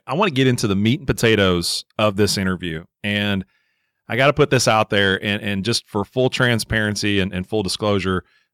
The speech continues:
um, this episode became very real for me. It's always been an idea. We always wanna make sure we get the right people on and, uh, make sure we're putting our stamp of approval on the, the correct people. But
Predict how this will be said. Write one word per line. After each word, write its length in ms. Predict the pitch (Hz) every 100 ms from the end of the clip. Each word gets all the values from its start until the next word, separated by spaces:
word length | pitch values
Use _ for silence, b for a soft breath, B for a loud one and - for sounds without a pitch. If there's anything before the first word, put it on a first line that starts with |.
| -
um, 360 | 107 104 98 - 110
this 240 | 120 147
episode 480 | 180 156 135 139 120
became 540 | 107 - 113 113 101 87
very 340 | 98 117 143
real 300 | 131 120 123
for 180 | 117 107
me. 160 | 95 87
It's 120 | -
always 200 | 113 139
been 120 | 135 147
an 100 | 131
idea. 680 | 127 120 113 117 117 113 110
We 60 |
always 220 | 98 117 117
wanna 120 | 120
make 160 | 120
sure 200 | - 123 113
we 80 |
get 120 | 107 113
the 60 |
right 240 | 92 110 120
people 300 | 123 120 107
on 320 | 107 107 107
and, 140 | 95 87 _ _ _ _
uh, 240 | 92 95 92
make 160 | 107
sure 160 | - 110
we're 80 | 107
putting 180 | 123 110
our 60 |
stamp 280 | 110 120 117
of 80 | 104
approval 480 | 104 - 123 110 101
on 300 | 110 120 123
the, 100 | 110
the 140 | 107 107
correct 320 | 113 110 -
people. 300 | 123 - 101
But 200 | 101